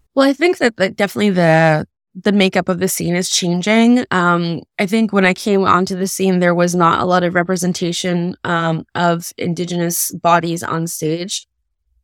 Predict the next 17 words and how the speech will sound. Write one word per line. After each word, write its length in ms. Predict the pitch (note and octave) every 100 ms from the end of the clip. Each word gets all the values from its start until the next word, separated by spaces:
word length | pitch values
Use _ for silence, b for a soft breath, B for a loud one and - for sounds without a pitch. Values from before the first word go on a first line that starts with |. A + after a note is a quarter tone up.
| _ -
and 640 | F#3 F3+ F3 E3+ E3+ E3+ - _ -
I 60 |
want 160 | F3+ G3
to 80 | F3+
change 260 | G#3 A#3+
that. 280 | E3+ C#3 -
So, 360 | - F3+ E3+ -
um, 440 | E3+ D#3+ D3 F#2+ - _ -
it's 180 | F#3+
very, 300 | F3 G3 G#3 -
it's 100 | G#3
been 180 | - G#3
very 180 | F#3+ F#3
important 500 | F3+ F#3 C3 D#3+ -
my 100 | E3+
whole 220 | E3 E3+
career 560 | - F3+ E3 E3+ D#3